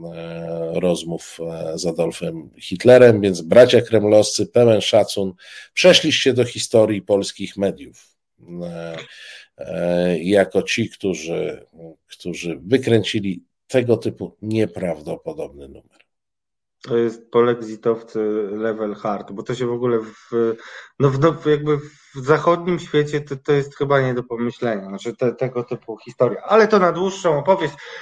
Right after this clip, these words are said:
Speaker 2: No drodzy państwo, pozbawiliście mnie, powinienem zdjąć słuchawki, bo ja ten nasłuch tak naprawdę robię ze względu na to, że muszę tak się koncentrować, zagłębić na chwilę na te, y,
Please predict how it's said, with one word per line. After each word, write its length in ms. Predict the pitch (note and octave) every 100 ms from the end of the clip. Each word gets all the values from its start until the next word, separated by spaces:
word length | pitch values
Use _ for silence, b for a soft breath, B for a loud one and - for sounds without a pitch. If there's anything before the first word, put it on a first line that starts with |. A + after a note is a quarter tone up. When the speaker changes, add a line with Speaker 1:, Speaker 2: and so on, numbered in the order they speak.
| B -
Speaker 2:
No 120 | F3
drodzy 280 | F#3 F#3+ F3+
państwo, 400 | F3+ F3 - E3
pozbawiliście 760 | E3+ D3+ D#3+ D3+ D#3+ D#3 E3 D3
mnie, 520 | D3 D3 D3 C3+ C3+
powinienem 340 | C#3+ C#3+ D#3 D3+
zdjąć 360 | C3+ D3+ D3
słuchawki, 460 | D3+ D3+ G3 - C#3
bo 100 | B2+
ja 120 | B2+
ten 300 | B2 C3 C3+
nasłuch 460 | C3 C3 C3 B2 -
tak 180 | B2+ C3
naprawdę 440 | B2+ C3 B2 C3
robię 520 | C3 B2+ B2 B2+ B2+ B2
ze 180 | A#2+ C3+
względu 640 | B2 B2+ B2+ A#2 B2 B2 B2 b b b -
na 160 | B2+ B2
to, 140 | C3+
że 120 | B2+
muszę 520 | B2+ C3+ C3+ B2+ B2 A#2+ A#2+
tak 200 | A#2 A2+
się 140 | - A#2+
koncentrować, 800 | B2+ B2+ B2+ A#2+ B2+ B2 A#2 A2
zagłębić 800 | B2 B2+ C3+ C#3+ B2 A#2 -
na 80 | A#2+
chwilę 440 | A#2 - A#2+ A#2 A2+
na 180 | A2+
te, 380 | A2+ A#2 A2+ A2+ -
y, 460 | A2+ G#2+ G#2+ G#2+